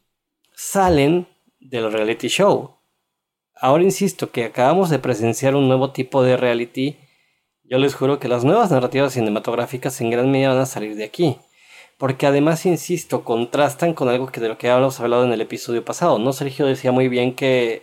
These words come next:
eh, en el episodio que estuvimos con, con Gerardo de Zoom, a quien le mandamos un saludo, ¿no? Sergio decía que antes lo que menos se producía era género fantástico, y ahora de una u otra forma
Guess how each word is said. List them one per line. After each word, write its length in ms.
eh, 840
en 140
el 40
episodio 460
que 80
estuvimos 460
con, 580
con 240
Gerardo 420
de 60
Zoom, 420
a 60
quien 160
le 80
mandamos 380
un 80
saludo, 360
¿no? 300
Sergio 340
decía 400
que 320
antes 540
lo 100
que 100
menos 280
se 80
producía 400
era 140
género 340
fantástico, 640
y 140
ahora 260
de 140
una 140
u 40
otra 220
forma 400